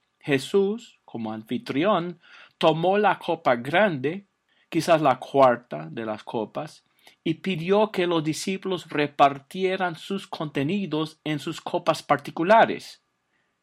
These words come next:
Entonces, en versículo dieciocho habló del nuevo significado para la copa, recordar su sangre derramada en la cruz.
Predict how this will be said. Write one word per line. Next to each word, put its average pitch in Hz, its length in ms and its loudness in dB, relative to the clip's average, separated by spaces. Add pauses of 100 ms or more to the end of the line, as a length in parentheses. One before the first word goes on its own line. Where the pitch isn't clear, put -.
Entonces, 165 520 -2
en 147 120 -4
versículo 135 400 -2
dieciocho 156 580 -2
habló 147 320 0
del 143 300 -4
nuevo 185 520 -4
significado 180 960 -10
para 104 200 -4
la 95 180 -2
copa, - 420 -6 (240)
recordar 131 680 -2
su 156 160 -6
sangre 160 540 -2
derramada 131 680 2
en 147 80 -6
la 135 120 -2
cruz. 202 580 -6